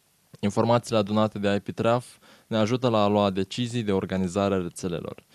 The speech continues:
la troubleshooting și la monitorizarea activității de la anumite adrese I P. Uh, trebuie să fim root pentru a folosi și când îl deschidem, uh, ne oferă o interfață pentru utilizator în terminal.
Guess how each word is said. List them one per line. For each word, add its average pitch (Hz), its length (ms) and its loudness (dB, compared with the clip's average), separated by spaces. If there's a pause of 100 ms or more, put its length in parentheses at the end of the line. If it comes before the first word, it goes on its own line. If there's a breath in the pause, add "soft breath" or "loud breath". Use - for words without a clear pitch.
(240 loud breath)
la - 100 -2
troubleshooting 117 800 0
și - 140 -8
la 101 120 0
monitorizarea 107 720 0
activității 104 580 -4
de 98 60 -2
la 98 80 0
anumite 95 320 0
adrese 87 340 -4
I 78 60 -4
P. - 100 -18
Uh, - 1500 2 (340)
trebuie 131 240 2
să 120 120 -4
fim 117 200 -2
root 131 160 2
pentru 110 220 0
a - 20 -2
folosi 104 360 -2
și 123 180 -4
când 104 140 -2
îl 101 80 0
deschidem, 117 480 -2
uh, 95 160 2
ne 95 80 0
oferă 101 360 0
o 101 100 4
interfață 98 580 0
pentru 95 260 -4
utilizator 92 560 -2
în 101 80 0
terminal. 95 540 0